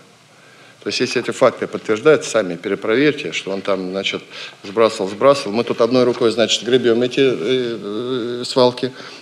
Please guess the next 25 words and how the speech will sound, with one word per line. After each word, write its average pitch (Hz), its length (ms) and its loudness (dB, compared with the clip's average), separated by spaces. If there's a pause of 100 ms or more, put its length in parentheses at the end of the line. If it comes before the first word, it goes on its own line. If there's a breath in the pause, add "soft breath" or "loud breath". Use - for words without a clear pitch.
(100 loud breath)
значит, 110 400 -2
куча 123 240 0
денег 117 320 0
туда 131 220 0
у 127 60 4
нас 123 200 0
уходит, 120 320 0
а 117 220 2
с 101 500 -8
другого 120 300 4
бока 143 280 2
наш 117 260 0
депутат, 104 420 0
значит, - 420 -6
э, 95 240 0
туда 110 380 2 (140)
подгребает. 101 480 -2
Так 104 180 -10
не 117 60 -6
бывает, 110 360 -4
ладно? 127 220 -4 (580 loud breath)
Разберитесь 110 720 2
и, 104 640 0 (840)
ну, 113 260 -4
надо 107 340 -2